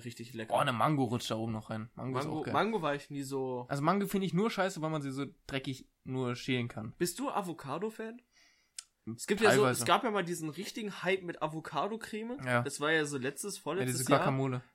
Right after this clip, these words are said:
Speaker 2: Ja.
Speaker 1: Ja, da haben sie alle Guacamole gemacht. Bei
Speaker 2: Ja.
Speaker 1: jedem Essen, du hast so den Döner geholt und so, „Ja, hol mal
Speaker 2: Willst du noch
Speaker 1: Guacamole?“
Speaker 2: Guacamole?
Speaker 1: <laughs> So gefühlt und dann,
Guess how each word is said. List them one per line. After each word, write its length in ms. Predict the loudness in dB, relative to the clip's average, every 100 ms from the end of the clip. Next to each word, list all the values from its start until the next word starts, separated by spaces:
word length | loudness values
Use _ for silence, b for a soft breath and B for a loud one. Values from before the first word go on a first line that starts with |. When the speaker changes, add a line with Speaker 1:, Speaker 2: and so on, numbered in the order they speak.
| -14
Speaker 2:
Ja. 120 | -8 4
Speaker 1:
Ja, 160 | 4
da 140 | 4 0
haben 140 | -4
sie 180 | -2 -2
alle 240 | 2 4 4
Guacamole 840 | 2 -2 0 -4 -2 2 4 4
gemacht. 520 | 2 -2 -4 -8 -14 0
Bei 100 | 4
Speaker 2:
Ja. 120 | 6
Speaker 1:
jedem 200 | 4 0 -2
Essen, 320 | -2 -2 -4 -8 b
du 160 | -8 -2
hast 200 | -2 -2
so 80 | 2
den 200 | 2 2
Döner 280 | 0 0 -2
geholt 260 | 0 0 0
und 120 | -2
so, 180 | 0 0
„Ja, 220 | 0 2
hol 200 | 4 4
mal 180 | 6 8
Speaker 2:
Willst 160 | 10 10
du 60 |
noch 80 | 10
Speaker 1:
Guacamole?“ 640 | 10 12 12 12 12 12
Speaker 2:
Guacamole? 300 | 12 10 6 2 -4
Speaker 1:
<laughs> 260 | -6 -8
So 140 | 0 4
gefühlt 420 | 4 2 -2 0
und 120 | -2
dann, 260 | -2 -6